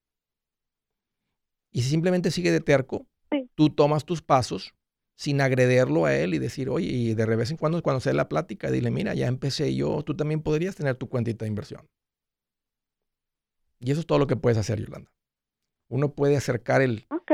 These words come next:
Speaker 1: el, el, el caballo al agua, pero no lo podemos obligar, ¿no? Ahora, en, en, en cuestión de matrimonio,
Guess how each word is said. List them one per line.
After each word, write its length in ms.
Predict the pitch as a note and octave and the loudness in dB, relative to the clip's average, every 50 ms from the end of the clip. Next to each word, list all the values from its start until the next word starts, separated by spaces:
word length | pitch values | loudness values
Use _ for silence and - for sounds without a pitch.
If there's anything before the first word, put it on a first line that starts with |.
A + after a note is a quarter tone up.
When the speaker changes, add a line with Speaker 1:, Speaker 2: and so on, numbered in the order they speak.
| C#4+ C#4+ | 2 4
Speaker 1:
el, 200 | B2+ C3 - - | 2 0 0 0
el, 260 | D3+ A#2+ A2 G#2+ - - | -2 -2 -2 -2 -4 -4
el 240 | D#3+ A2+ G#2 F#2+ - | -4 -4 -4 -4 -2
caballo 380 | - A#2+ A2+ A#2 B2+ C3 C3 | 0 2 4 4 4 4 4
al 80 | A#2+ A#2 | 4 4
agua, 340 | A#2+ C3+ B2+ A#2 A2+ A2 - | 2 2 2 0 -2 -2 -2
pero 380 | A#2 G#2+ G#2+ G#2+ G#2+ G#2+ - _ _ _ _ _ _ | -4 -4 -2 -2 -4 -6 -8 _ _ _ _ _ _
no 120 | - A#2+ B2 | 0 2 2
lo 80 | B2+ B2 | 2 4
podemos 380 | B2 A#2+ A#2 A#2+ B2 A2+ - | 4 2 2 2 0 0 0
obligar, 540 | A#2 A2 A2 G#2 G#2+ G#2+ C3+ C3+ A#2+ - - | 0 0 0 0 -2 0 0 0 0 -2 -4
¿no? 180 | - - A#2 - | -8 -8 -4 0
Ahora, 300 | C3 A#2+ G#2 - _ _ _ | 2 2 2 0 _ _ _
en, 380 | - - - - - A#2 A2+ A#2 | -14 -14 -10 -6 -4 -4 -2 -2
en, 220 | B2 A2+ A2+ A2+ | -2 -2 -2 -2
en 400 | - B2 C3 C3+ C3+ - C3 B2 | 0 0 0 0 0 -2 -2 -2
cuestión 340 | A#2 B2 A2+ - - C#3 D3 | -2 -2 -2 -2 -2 0 0
de 100 | D3 D3+ | 2 0
matrimonio, 1080 | D3 C#3 C#3 C3 A2+ - - A#2 A#2 A2+ B2 D3 E3+ E3+ C#3 A2+ A2 A2 B2+ G3+ A3 | 0 0 0 -2 -2 -2 -4 -2 -2 0 2 2 2 2 2 0 0 -2 -2 -4 -8